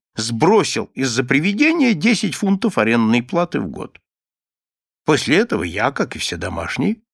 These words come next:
на каждом шагу встречал Джонсона в любое время ночи. Сначала мы чурались его, сторонились, давая ему дорогу,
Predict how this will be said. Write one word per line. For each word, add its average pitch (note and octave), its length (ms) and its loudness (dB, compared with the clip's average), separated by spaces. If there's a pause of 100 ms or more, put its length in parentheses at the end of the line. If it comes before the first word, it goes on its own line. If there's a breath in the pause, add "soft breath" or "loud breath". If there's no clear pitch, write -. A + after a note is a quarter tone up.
(300)
на - 160 0
каждом G#3+ 360 4
шагу F3+ 360 2
встречал G#2 600 -2
Джонсона G#3+ 580 0
в A3 80 -2
любое C3 500 2
время F2+ 380 -4
ночи. - 460 -12 (800)
Сначала A#2+ 500 -2
мы F#3 120 0
чурались - 600 -4
его, - 340 -12 (240)
сторонились, D#3+ 720 2
давая C#3 320 4
ему C#3 240 2
дорогу, F3+ 540 2